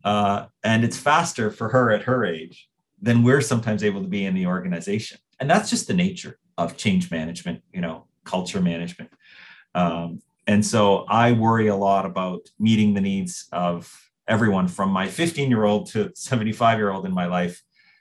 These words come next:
uh, as quickly as we can, because they are sophisticated. Audiences are smart,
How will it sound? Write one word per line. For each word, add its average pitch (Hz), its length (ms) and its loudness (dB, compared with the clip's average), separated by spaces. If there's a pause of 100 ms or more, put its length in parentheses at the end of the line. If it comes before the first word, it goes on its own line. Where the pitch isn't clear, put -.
(200)
uh, 90 400 0
as 104 160 -2
quickly 120 400 -2
as 92 100 -4
we 90 100 -6
can, 98 300 0
because 92 400 -4
they 107 340 0
are 98 160 0
sophisticated. 123 920 -4
Audiences 92 580 -2
are 78 80 -8
smart, 120 640 0